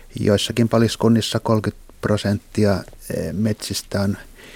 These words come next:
hakattu siten, että nämä kumulatiiviset vaikutukset on näkyvissä ja vaikuttaa oleellisesti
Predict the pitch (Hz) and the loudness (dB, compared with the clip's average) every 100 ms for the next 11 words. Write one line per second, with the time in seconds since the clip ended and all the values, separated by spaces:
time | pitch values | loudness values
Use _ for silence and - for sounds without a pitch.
0 | - - - 107 98 - - - - - | -20 -10 -2 0 0 -4 -6 -8 -6 -4
1 | 104 98 98 95 - 98 95 - 101 95 | -2 0 0 -2 -4 -2 -2 -2 -2 -2
2 | 92 92 87 - 98 98 101 - - - | -4 -6 -6 -6 -4 -2 -2 -6 -10 -8
3 | 98 98 101 87 85 - - 92 92 98 | -4 -4 -4 -6 -6 -6 -4 -4 -4 -6
4 | - - 92 92 92 90 - 82 - 92 | -8 -6 -4 -2 -2 -4 -6 -12 -6 -8